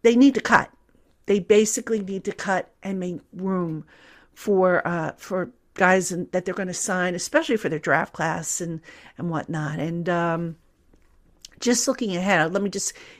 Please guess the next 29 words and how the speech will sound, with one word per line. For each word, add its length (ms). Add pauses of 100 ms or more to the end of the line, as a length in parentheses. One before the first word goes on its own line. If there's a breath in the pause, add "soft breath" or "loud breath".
get 320
you 80
the 140
draft 580
number 640
because 300
I 100
know 180
that 220
number 240
came 480 (100)
out. 400 (760 soft breath)
So 500
the 540 (140)
rookie 480
pool 640
for 300
the 120
Giants, 720
who 200
currently 520
have 240
the 60
fifth 360
overall 420
pick, 480 (720 soft breath)
is 600 (100)
twenty 580
million 600